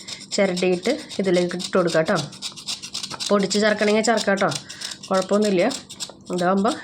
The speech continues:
ഇങ്ങനെ ചിരണ്ടി ഇതിലേക്ക് ഇട്ട് കൊടുക്കാം. ഉം. അപ്പോൾ ഇന്നത്തെ നമ്മുടെ പാക്കിലേക്ക് വേണ്ട സാധനങ്ങൾ,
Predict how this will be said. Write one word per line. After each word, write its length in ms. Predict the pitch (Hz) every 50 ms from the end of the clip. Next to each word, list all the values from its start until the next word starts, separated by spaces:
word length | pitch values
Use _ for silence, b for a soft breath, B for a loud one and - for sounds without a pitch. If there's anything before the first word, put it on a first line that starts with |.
| B B B 226
ഇങ്ങനെ 180 | 226 220 214 214 240
ചിരണ്ടി 280 | 233 214 214 208 233 277 277 - -
ഇതിലേക്ക് 260 | 226 208 202 196 196 196
ഇട്ട് 100 | 196 180 165
കൊടുക്കാം. 260 | 165 156 160 - - - - - - -
ഉം. 120 | 220 269 277 - - B B B B B B B B B B 196
അപ്പോൾ 140 | 190 196 214
ഇന്നത്തെ 220 | 214 208 190 196 214 226
നമ്മുടെ 220 | 220 208 202 196 202 220
പാക്കിലേക്ക് 420 | 214 202 196 196 185 185 180 202 214
വേണ്ട 140 | 208 196 190 202 202
സാധനങ്ങൾ, 440 | 226 202 190 185 175 180 185 175